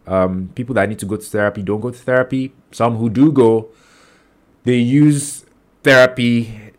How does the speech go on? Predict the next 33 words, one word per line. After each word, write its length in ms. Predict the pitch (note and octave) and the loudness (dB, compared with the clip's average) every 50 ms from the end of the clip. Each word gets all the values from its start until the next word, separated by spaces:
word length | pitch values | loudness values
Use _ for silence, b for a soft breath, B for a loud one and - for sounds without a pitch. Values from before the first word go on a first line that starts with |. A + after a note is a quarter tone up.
| _ _ _ | _ _ _
to 120 | - C3 | -10 -2
their 200 | A#2 A2+ A2 A2 | 0 0 2 2
advantage 720 | G#2+ G#2 G2 A2 A#2 B2 B2 A#2 D3 D#3+ E3+ F3 - - - _ _ _ _ _ _ | 0 -2 -2 -2 -2 -2 -2 -2 -2 -2 -2 -6 -10 -14 -18 _ _ _ _ _ _
to 120 | - A2+ | -12 -10
manipulate 680 | A2 G#2+ A2+ A2+ A2+ A2+ A2+ - A2 G#2+ A2+ A#2+ A#2+ A#2+ | -8 -6 -4 -4 -4 -6 -6 -6 -6 -4 -4 -4 -4 -6
people 360 | - A#2 A2 - G2 G2+ F#2+ | -8 -10 -10 -8 -10 -10 -10
rather 420 | F#2 F#2 G#2 A#2+ B2 B2+ A#2 B2+ B2+ | -10 -8 -2 2 2 4 4 2 2
than 360 | A2+ A2 G#2 G2+ G2 G2 G2 | 2 0 -2 -4 -4 -6 -10
fixing 460 | F#2+ - - C3+ C3+ - - C3 A#2+ G#2+ | -10 -6 -6 -6 -6 -6 -8 -8 -6 -4
themselves. 800 | G#2 G2+ F#2+ G2 - A2+ G#2+ F#2+ F#2 F2+ F2+ F#2 - - - _ _ _ _ _ _ _ _ - G2+ | -4 -6 -6 -4 -2 0 0 0 -2 -4 -6 -12 -16 -18 -20 _ _ _ _ _ _ _ _ -16 -8
They 120 | G#2+ G#2+ | -6 -6
use 400 | A2 G#2+ A2 A2+ C3 C3+ B2+ A#2+ | -4 -4 -2 2 2 2 4 2
it 120 | B2+ A#2+ A#2+ - - | 0 -2 -4 -8 -14
to 80 | G2+ | -14
try 200 | F#2 - A#2 G#2+ | -8 -6 -6 -6
and 80 | G2+ F#2+ | -6 -6
control 280 | G#2+ G2+ F#2 - G#2 | -10 -12 -10 -10 -10
people. 260 | G2 G#2 F#2+ F#2+ G2+ A#2+ | -10 -10 -10 -8 -8 -6
Okay, 160 | C#3 C3 A2 | -4 -6 -2
valid 340 | F#2+ G#2 A2+ A2 A2 G2+ - | 0 0 0 0 0 -2 -6
point. 280 | G2+ F#2 E2 D2+ - _ | -8 -8 -8 -10 -14 _
Very 180 | - G#2 G2+ G2 | -4 -4 -4 -4
true, 160 | F#2+ - D#2 | -6 -10 -16
very 240 | C#2+ F2 F#2 E2+ D2+ | -12 -10 -10 -10 -10
true. 200 | - - - D#2 _ b b b b b b b b b b | -14 -18 -20 -20 _ b b b b b b b b b b
So 140 | - - D3+ | -2 -2 0
this 340 | C3+ C3+ C#3+ G3+ A3+ A3+ - | 0 2 2 2 2 2 -2
next 560 | C#3 C3+ D3 D#3+ D#3 - - - - - - | -2 0 0 0 -2 -4 -10 -18 -20 -20 -16
tweet 340 | - - C#3 C#3 C#3 - - | -4 0 0 0 0 -2 -6
is 120 | G#2+ - | -12 -14
from 420 | - - A#2 A2 G#2+ G#2+ A2 A2 A2 | -6 -2 0 0 0 0 -2 -6 -6
Nicole 360 | A#2 A#2 - - B2 B2 A#2+ | -8 -6 -4 -2 -2 0 0
Lewis, 400 | A#2 B2+ B2+ C3 C3+ C3+ - | 0 0 0 0 0 -2 -8